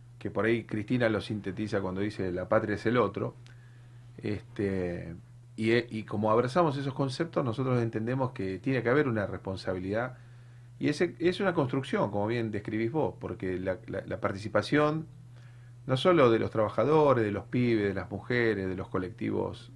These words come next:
eh, diver-, de diversidad, las iglesias, eh, los cultos en general, las entidades, forman parte,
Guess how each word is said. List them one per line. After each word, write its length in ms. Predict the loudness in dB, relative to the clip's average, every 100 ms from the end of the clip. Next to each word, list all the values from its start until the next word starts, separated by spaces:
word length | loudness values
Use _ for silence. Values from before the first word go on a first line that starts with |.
| -14
eh, 140 | -10
diver-, 380 | -2 2 2 2
de 220 | -2 -4
diversidad, 1000 | -4 -4 -2 -4 -2 0 2 2 2 -2 -6 -14 -20 -20 -20 -10
las 240 | -6 -6
iglesias, 1000 | -4 0 4 4 2 0 -2 0 -2 -4
eh, 100 | -8 -8
los 180 | -10
cultos 440 | -6 -2 0 -2 -8
en 120 | -8
general, 760 | -6 -6 0 2 2 2 -2 -6
las 180 | -6
entidades, 600 | -8 -6 2 4 4 2 -6 -18 -20 -20 -20 -20 -2
forman 340 | 4 4 6
parte, 440 | 6 6 4 -6